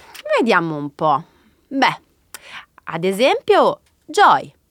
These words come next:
il film con Jennifer Lawrence, diretto da David O. Russell. Loro due,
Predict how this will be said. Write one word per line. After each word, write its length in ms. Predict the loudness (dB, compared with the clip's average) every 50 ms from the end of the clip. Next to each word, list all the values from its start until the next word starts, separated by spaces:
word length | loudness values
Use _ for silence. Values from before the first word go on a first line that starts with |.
| _ -20 -20 -20 _ _ _ _ _ -10
il 100 | -10 -6
film 360 | -2 0 2 2 2 0 0
con 540 | 0 0 2 2 2 2 0 0 0 0 -2
Jennifer 580 | 0 0 0 0 0 -2 -6 -6 -4 -4 -4 -2
Lawrence, 800 | 0 2 2 2 2 2 0 -2 -2 -4 -6 -8 -10 -12 -12 -14 _ -20 -20 -20 -6
diretto 600 | -2 0 0 2 2 0 -2 -2 _ -2 -2 0
da 320 | 2 4 4 4 4 2 0
David 800 | -2 0 0 2 2 0 0 -2 -2 -2 -2 -2 -4 -4 -4 -2
O. 140 | -2 -2 -2
Russell. 500 | -2 -4 -6 -8 -10 -12 -14 -14 -14 -18 _ _ _ _ _ _ _ _ -20 -20 -20 _ _ _ _ _ _ _
Loro 380 | -4 -2 0 0 2 2 0 0
due, 500 | 2 0 0 0 2 0 0 -2 -2